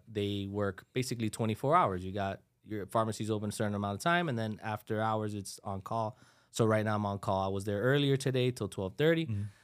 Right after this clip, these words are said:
Speaker 1: and from twelve thirty to eight, I'm on call. So each time anyone calls for a stat order, hospice patients, they're gonna be mostly stat orders because, you know, patients
Speaker 2: Yeah, they
Speaker 1: are,
Speaker 2: need
Speaker 1: are
Speaker 2: morphine,
Speaker 1: at the
Speaker 2: they
Speaker 1: end
Speaker 2: need,
Speaker 1: of
Speaker 2: yeah,
Speaker 1: life.
Speaker 2: of course.
Speaker 1: Um, you know,
Speaker 2: T-,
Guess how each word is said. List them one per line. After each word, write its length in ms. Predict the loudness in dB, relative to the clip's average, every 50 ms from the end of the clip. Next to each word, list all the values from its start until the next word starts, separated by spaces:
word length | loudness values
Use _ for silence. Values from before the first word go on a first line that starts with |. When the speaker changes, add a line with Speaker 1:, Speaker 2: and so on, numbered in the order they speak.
| _ _ _ _ _ _ _ 0
Speaker 1:
and 440 | 0 2 2 2 0 0 -2 -4 0
from 240 | 2 4 4 4 2
twelve 340 | 2 4 6 6 6 6
thirty 240 | 6 6 6 6 6 4
to 140 | 2 -2 0 2
eight, 180 | 4 4 6 6
I'm 140 | 4 4 2
on 100 | 0 -2
call. 320 | -2 -2 -4 -4 -4 -6 -12 _ _ _
So 220 | -8 -8 -8 -2 0
each 300 | 0 0 2 0 -4 -6
time 440 | -2 2 2 4 4 4 2 -2 -2 0
anyone 480 | 0 2 2 2 2 2 2 0 -2
calls 380 | -2 -2 0 2 2 2 0 -2
for 160 | -4 -4 -4
a 80 | -4 -4
stat 300 | -2 -2 0 0 2 2
order, 400 | 0 0 0 0 -2 -4 -8 -12 _ _
hospice 500 | _ 0 2 2 2 0 -2 -6 -6 -4
patients, 720 | 0 2 2 2 2 0 -2 -2 -2 -2 -4 -6 -8 -12 -16 _ _ -6
they're 100 | -4 -4
gonna 200 | -2 -2 -2 -2
be 160 | -2 -2 -2 0
mostly 420 | 2 2 2 2 0 -2 -4 -4
stat 320 | -4 0 2 2 2 2
orders 260 | 2 2 2 0 0 -2
because, 320 | -4 -8 -8 -8 -8 -6
you 60 | -6
know, 100 | -6 -6 -6
patients 260 | -6 -4 -2 0 2
Speaker 2:
Yeah, 100 | 4 4
they 80 | 6
Speaker 1:
are, 40 | 6
Speaker 2:
need 60 | 8
Speaker 1:
are 40 | 8
Speaker 2:
morphine, 440 | 10 10 12 12 10 10 10 10 10
Speaker 1:
at 140 | 10 10 10
the 80 | 8 8 8
Speaker 2:
they 60 | 8 8
Speaker 1:
end 140 | 8 8
Speaker 2:
need, 60 | 6 4
Speaker 1:
of 40 | 6
Speaker 2:
yeah, 40 | 6
Speaker 1:
life. 180 | 6 6 6 6
Speaker 2:
of 60 | 6
course. 260 | 6 6 4 2 -2 -10 -16 -20 -20 _ _ _ _ _ _ _ 2
Speaker 1:
Um, 560 | 4 6 6 4 4 2 0 -4 -6 -10 -10 _
you 120 | 0 2 2
know, 120 | 2 0
Speaker 2:
T-, 80 | -2